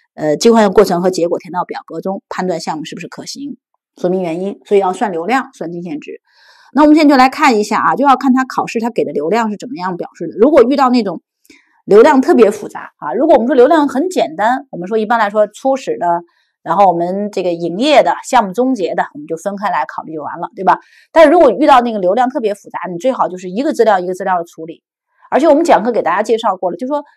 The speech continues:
它这个流量是有特点的哈。比如说如果它是，呃，资本性支出的话，那你要记住它是涉及到三个地方，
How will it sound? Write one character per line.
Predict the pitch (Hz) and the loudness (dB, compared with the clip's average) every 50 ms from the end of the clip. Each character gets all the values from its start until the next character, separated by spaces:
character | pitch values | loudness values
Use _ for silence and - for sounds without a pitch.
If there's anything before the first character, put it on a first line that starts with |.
| _ _ _ | _ _ _
它 | - - 359 | -2 0 2
这 | 359 359 | 2 4
个 | 294 | 4
流 | 226 180 185 | 4 4 4
量 | 247 285 262 - | 4 2 2 2
是 | - 233 | -2 -2
有 | 165 | -4
特 | 156 - - 311 240 | -4 -4 -2 0 0
点 | 180 - - - _ _ | 0 0 -6 -12 _ _
的 | - - - 180 | -20 -14 -12 -12
哈。 | - - | -10 -4
比 | - 196 | 0 2
如 | 202 214 | 4 4
说 | 240 320 311 302 | 4 4 2 2
如 | 269 302 | 2 4
果 | - 233 190 | 4 4 4
它 | - 226 240 | 4 0 -2
是， | 233 - 220 202 175 170 - _ _ _ _ _ _ _ | -2 -2 -2 -4 -4 -4 -6 _ _ _ _ _ _ _
呃， | - 165 165 156 156 156 151 156 | -8 -6 -4 -2 -2 -2 -2 -2
资 | - 339 277 | 0 2 4
本 | 277 208 180 | 4 2 2
性 | 220 214 | 0 -4
支 | 180 - 262 | -4 -4 -6
出 | 247 - 294 302 294 | -6 -6 -6 0 2
的 | 240 196 | 2 2
话， | 185 196 170 156 - | 2 0 -2 -2 0
那 | 233 240 | 0 0
你 | 220 185 | 0 2
要 | 175 180 196 | 0 0 0
记 | 208 - 226 | 0 -2 -6
住 | 196 | -8
它 | 185 - 220 208 | -8 -8 -10 -10
是 | 214 196 170 - | -8 -10 -8 -10
涉 | - - 294 226 | -4 0 0 2
及 | 185 | 2
到 | 196 208 185 | 2 0 0
三 | - 277 311 320 | -2 -4 -4 -4
个 | 277 | -6
地 | - 156 160 | -8 -10 -12
方， | - - | -14 -18